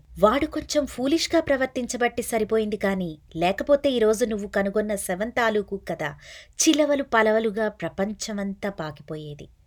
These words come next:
కాదా?" ఇంత సులభంగా అతడు చెప్పేది నమ్మాలంటే అబ్రకదబ్రకి ఏదోలా ఉంది. ఎదురు వాదించడానికి ఏదో అనబోయాడు. "ఇంకేం వాదించకు, నాకు టైం అయింది. ఆ చెక్క పెట్టెని పక్కనే ఇంకో చోట పాతిపెట్టించు,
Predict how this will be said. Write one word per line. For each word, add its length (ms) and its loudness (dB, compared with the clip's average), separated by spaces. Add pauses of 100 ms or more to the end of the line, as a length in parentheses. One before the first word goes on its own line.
(360)
కాదా?" 360 -4 (800)
ఇంత 280 0
సులభంగా 720 2
అతడు 220 -8
చెప్పేది 500 -6
నమ్మాలంటే 800 -4
అబ్రకదబ్రకి 920 -4 (380)
ఏదోలా 640 2
ఉంది. 280 -14 (800)
ఎదురు 260 8
వాదించడానికి 1120 0
ఏదో 220 -2
అనబోయాడు. 580 -8 (440)
"ఇంకేం 460 -2
వాదించకు, 640 0 (460)
నాకు 200 -2
టైం 300 -4
అయింది. 280 -10 (160)
ఆ 80 0 (160)
చెక్క 160 -4
పెట్టెని 360 0
పక్కనే 500 -6
ఇంకో 240 -4
చోట 300 -2
పాతిపెట్టించు, 800 -8